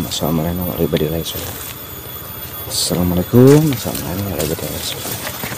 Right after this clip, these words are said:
Nah, jadi, Pemirsa, kita akan coba lihat dari sini. Subhanallah, Allahu Akbar. Assalamualaikum, assalamualaikum warahmatullahi wabarakatuh.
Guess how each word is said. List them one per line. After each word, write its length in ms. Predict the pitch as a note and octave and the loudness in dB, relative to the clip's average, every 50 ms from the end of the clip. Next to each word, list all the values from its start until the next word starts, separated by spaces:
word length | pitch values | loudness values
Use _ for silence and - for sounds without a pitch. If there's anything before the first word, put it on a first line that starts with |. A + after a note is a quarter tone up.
| - - - - - - - - - | -10 -12 -12 -12 -12 -12 -12 -8 -6
Nah, 80 | F#2+ - - | -6 -4 -4
jadi, 140 | - F#2+ F#2 | -4 -4 -4
Pemirsa, 360 | - - G2 F#2+ - - A2+ A2 - - - - - - - - - - - - - - - - - - - - - - - - - - - - - - - - - - - - | -6 -6 -6 -6 -2 0 0 0 0 -4 -8 -8 -8 -8 -8 -8 -10 -12 -12 -12 -12 -12 -8 -6 -6 -6 -6 -6 -8 -8 -8 -8 -8 -6 -6 -6 -6 -6 -8 -8 -8 -8 -8 -2
kita 120 | - G2+ G2+ A2 A2 - | 0 2 2 2 2 0
akan 140 | - G2+ G2+ G2+ - - - - - - - - - - - - | 0 -2 -2 -2 -4 -6 -8 -8 -8 -8 -10 -10 -10 -10 -10 -8
coba 200 | - - - G2 F#2+ | -6 -6 -6 -6 -6
lihat 200 | G2 G2+ A2 - E2+ | -4 -6 -4 -2 0
dari 160 | F2 F2 E2+ | 0 0 0
sini. 240 | - - F#2+ F#2+ F#2+ - - - - - - - - - - - - - - - - - - - - - - - - - - - - - - - - | -2 -2 -4 -4 -4 -6 -8 -10 -10 -10 -8 -8 -8 -8 -10 -8 -8 -8 -8 -8 -8 -10 -10 -10 -10 -10 -10 -10 -10 -10 -10 -8 -8 -8 -4 -2 0
Subhanallah, 760 | - - A#2 A2 - F#2 F#2 F#2 F2+ E2+ D#2+ D#2+ D#2+ - - - - - - - - - - - - - - - - - - - - - - - - - | 4 6 6 6 6 4 2 2 2 0 0 -2 -4 -6 -8 -10 -10 -10 -12 -12 -12 -12 -12 -12 -12 -14 -14 -14 -14 -14 -14 -16 -16 -14 -14 -8 0 4
Allahu 320 | G#2 G#2 G2 E2+ D#2 F2+ D#2 | 6 6 6 6 4 2 -2
Akbar. 320 | D2 - - F2+ E2 E2 - - - - - - - - - - - - - - - - - - - - - | -2 -2 -4 -4 -4 -4 -6 -8 -10 -12 -12 -12 -12 -12 -12 -12 -12 -12 -12 -12 -12 -12 -12 -12 -10 -6 -4
Assalamualaikum, 840 | A#2 - - A2 G#2+ G#2 G#2 G#2+ G#2 G#2+ G#2 - - C3 C#3 D3 D#3+ D#3+ D3+ - - - | -2 2 4 4 4 6 6 4 4 4 2 6 8 8 8 8 6 2 -2 -8 -10 -8
assalamualaikum 920 | G#2 - A#2+ G#2+ G#2 G#2 G2+ G2 G2+ G2+ G2+ G#2+ A2+ A#2 B2 C3 C3 B2+ A2 | -2 2 4 6 6 8 8 8 8 6 6 6 6 6 6 4 2 4 4
warahmatullahi 680 | F#2 F2 F2+ F#2 F#2+ G2 F#2 F2+ G2 F#2 F#2 F#2 F#2+ | 6 6 6 6 6 4 4 2 2 2 4 2 2
wabarakatuh. 380 | F#2 - G2+ F2 E2+ F#2 F2+ | 0 0 -2 -2 -2 -2 -4